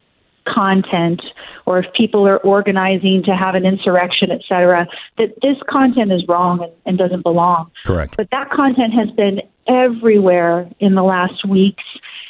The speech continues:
Speaker 1: and this is a very extraordinary time that we're living in.
Speaker 2: If I may, if
Speaker 1: And
Speaker 2: I may
Speaker 1: Carl
Speaker 2: say, if I may say, Amy, it's not only everywhere.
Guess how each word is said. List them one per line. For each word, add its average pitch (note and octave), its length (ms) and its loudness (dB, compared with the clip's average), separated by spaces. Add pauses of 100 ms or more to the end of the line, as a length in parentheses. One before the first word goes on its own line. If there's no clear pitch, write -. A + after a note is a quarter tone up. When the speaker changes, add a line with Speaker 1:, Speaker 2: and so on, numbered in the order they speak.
(240)
Speaker 1:
and G#3+ 560 2
this A3 240 0
is B3+ 120 2
a A3 80 4
very A#3 240 2
extraordinary G3 1080 0
time F3 400 0
that - 160 -2
we're F3 160 2
living F3+ 320 2
in. E3 180 -2 (120)
Speaker 2:
If B2+ 140 -2
I C#3+ 100 2
may, D3 220 2
if A#2+ 120 -4
Speaker 1:
And B2+ 100 0
Speaker 2:
I B2+ 40 0
may C#3+ 220 0
Speaker 1:
Carl E4+ 120 -2
Speaker 2:
say, C3+ 320 0 (140)
if G#2 120 -4
I B2 60 0
may C#3+ 160 0
say, D3 260 -2
Amy, F#2+ 380 -2 (380)
it's - 120 -6
not C#3+ 180 -2
only C#3+ 240 0
everywhere. F2 600 -2